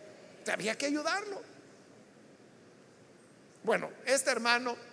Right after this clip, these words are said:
como le digo, por más de diez años mantuvo esa situación.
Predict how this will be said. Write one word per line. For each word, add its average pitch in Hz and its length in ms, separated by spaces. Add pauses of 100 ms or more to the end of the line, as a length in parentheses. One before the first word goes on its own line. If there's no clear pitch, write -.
(880)
como 226 200
le 220 120
digo, 269 160
por 214 300 (400)
más 294 180
de 247 120
diez 240 240
años 170 440 (1700)
mantuvo 220 440
esa 233 140
situación. 233 500